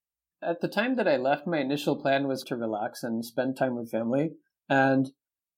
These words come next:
I'm, I'm very grateful that I did do some of that. I had a six-month period where I was,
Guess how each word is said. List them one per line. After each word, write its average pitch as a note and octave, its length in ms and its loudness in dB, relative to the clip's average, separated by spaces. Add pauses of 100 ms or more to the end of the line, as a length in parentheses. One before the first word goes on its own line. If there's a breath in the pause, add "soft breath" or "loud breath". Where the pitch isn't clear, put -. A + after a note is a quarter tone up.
(460)
I'm, F#3+ 220 4
I'm E3+ 160 10
very G#3+ 160 8
grateful D3+ 440 6 (120)
that D#3+ 120 6
I C3+ 100 8
did C#3+ 380 2 (120)
do C#3+ 180 2
some D3+ 180 0
of D#3 80 0
that. A3 240 6
I C#3 200 4
had D3+ 200 6
a C#3 220 4 (280)
six-month D3 560 0
period C#3+ 440 4
where C3 280 4
I C3 80 2
was, C3 340 -2